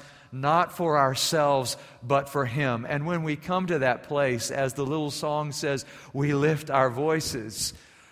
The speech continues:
we lift our hands, we lift our lives up to you. We are an offering. We are an offering.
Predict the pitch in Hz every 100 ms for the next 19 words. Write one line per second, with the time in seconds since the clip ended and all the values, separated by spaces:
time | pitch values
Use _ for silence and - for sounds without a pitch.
0 | - 160 165 170 - 147 127 113 180 175
1 | 135 110 104 - - - - - _ 151
2 | 170 185 185 - 160 156 160 185 196 170
3 | 135 135 160 113 151 147 165 156 123 98
4 | - _ _ _ _ _ _ - 156 180
5 | 170 160 151 143 165 170 - 110 101 107
6 | 139 - _ _ _ _ _ _ _ _
7 | _ 117 147 170 175 175 170 - - -
8 | _ _ _ 131 147 156 151 151 139 -
9 | - _ _ _ _ _ _ _ _ 123
10 | 123 139 147 - 98 98 98